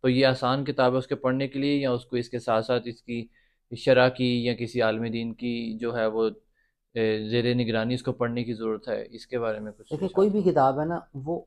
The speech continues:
Speaker 2: बग़ैर उस्ताद के नहीं पढ़ी जा सकती।
Speaker 1: सही।
Speaker 2: अब पढ़ तो लेते हैं, आपने जब पढ़ा है तो आपने अपनी हैसियत से पढ़ा है, अपने
Speaker 1: हम्म।
Speaker 2: इल्म के मुताबिक, अपनी अक्ल के मुताबिक उसे समझ लिया है। जब आप किसी बड़े की बारगाह में जाते हैं तो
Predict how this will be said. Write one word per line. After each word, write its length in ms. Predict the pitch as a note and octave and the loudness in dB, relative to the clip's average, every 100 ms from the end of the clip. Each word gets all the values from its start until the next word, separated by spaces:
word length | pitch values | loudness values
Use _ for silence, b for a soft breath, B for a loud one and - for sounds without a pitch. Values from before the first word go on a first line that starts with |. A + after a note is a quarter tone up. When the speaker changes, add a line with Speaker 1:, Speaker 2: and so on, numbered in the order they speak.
| B2 | -6
Speaker 2:
बग़ैर 380 | C3 C3 D#3+ F3 | -6 0 0 0
उस्ताद 400 | D3+ D3 D3+ D3+ | -2 0 0 2
के 80 | C#3+ | 0
नहीं 160 | D3+ | 0
पढ़ी 200 | B2+ G#2+ | -2 -4
जा 160 | G2 F#2 | -6 -10
सकती। 400 | - - - F2 _ _ _ | -14 -20 -20 -20 _ _ _
Speaker 1:
सही। 200 | - G#2 | -8 -2
Speaker 2:
अब 160 | D#3+ - | -2 6
पढ़ 140 | G#3 | 6
तो 100 | G#3 | 8
लेते 320 | G3 C3+ - D#3 | 6 6 4 2
हैं, 140 | A#2+ - _ _ | 0 -8 _ _
आपने 280 | C#3 D#3 G3 | 6 6 4
जब 160 | F#3+ F3+ | 0 2
पढ़ा 180 | E3+ F3+ | 4 4
है 60 | |
तो 100 | F#3 F#3 | 4 4
आपने 260 | D#3+ F3 - | 4 2 0
अपनी 280 | C#3 E3 G3 | -2 0 0
हैसियत 440 | C#3+ A#2 - G3 | 0 -2 0 0
से 120 | G3 | 0
पढ़ा 240 | D#3 A2+ G#2 | 0 -2 -2
है, 80 | - - | -6 -2
अपने 240 | C3 F3 | 0 2
Speaker 1:
हम्म। 100 | F3 | 4
Speaker 2:
इल्म 160 | G3 G3 | 4 4
के 120 | G3 | 0
मुताबिक, 460 | E3 D3+ C3 C#3+ D3 | 0 2 2 0 -2
अपनी 220 | C#3 D#3 | -2 0
अक्ल 260 | D#3+ G3 | 2 2
के 80 | F#3 | 2
मुताबिक 420 | D#3+ D3 C#3 C#3+ | 0 2 2 0
उसे 200 | C#3 C#3 | -4 -6
समझ 300 | C#3 D#3+ D#3+ | -8 -4 -2
लिया 260 | A#2+ A2+ G2 | -2 -4 -6
है। 60 | - _ _ _ | -10 _ _ _
जब 120 | D3+ F3+ | 0 0
आप 140 | F3 | -2
किसी 160 | F#3+ G3 | -2 2
बड़े 260 | C#3+ C#3 | 4 4
की 100 | F3 | 4
बारगाह 340 | G3+ F3+ E3+ F#3+ | 8 8 6 -2
में 120 | F#3 | 4
जाते 300 | D#3 D3+ F#3 | 6 6 0
हैं 80 | |
तो 80 | F#3+ | -2